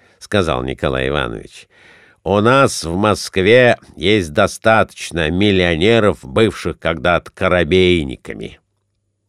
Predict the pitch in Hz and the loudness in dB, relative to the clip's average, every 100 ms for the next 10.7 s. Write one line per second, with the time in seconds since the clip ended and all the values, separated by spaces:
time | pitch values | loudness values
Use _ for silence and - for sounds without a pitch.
0 | _ 117 180 233 196 170 143 135 117 104 | _ 0 2 2 0 0 0 0 0 0
1 | 85 _ _ - 104 82 73 - 73 - | -2 _ _ -6 -2 -2 -6 -10 -8 -2
2 | 165 196 - _ _ _ _ - 135 123 | -2 -4 -10 _ _ _ _ 0 0 2
3 | - 107 - 117 - 104 120 113 104 101 | -4 -8 -8 -10 -6 0 4 4 4 2
4 | 98 87 101 95 95 - 101 98 101 - | -2 0 0 0 -6 -4 -2 0 -2 -6
5 | - - 101 - 104 98 92 90 - 78 | -20 -14 -12 -4 0 2 2 0 -2 -2
6 | 104 101 - 101 95 92 95 98 95 - | 2 0 0 -4 0 0 2 0 -2 -4
7 | 90 80 _ _ _ _ _ - - - | -8 -8 _ _ _ _ _ -20 -20 -12
8 | - 151 170 95 101 98 - 78 73 90 | 2 6 6 4 2 2 0 -4 -2 0
9 | 151 135 101 - 69 131 160 120 - 71 | 0 0 -2 -6 -2 2 2 0 -4 -8
10 | - - - 123 175 143 | -8 -10 -2 2 2 0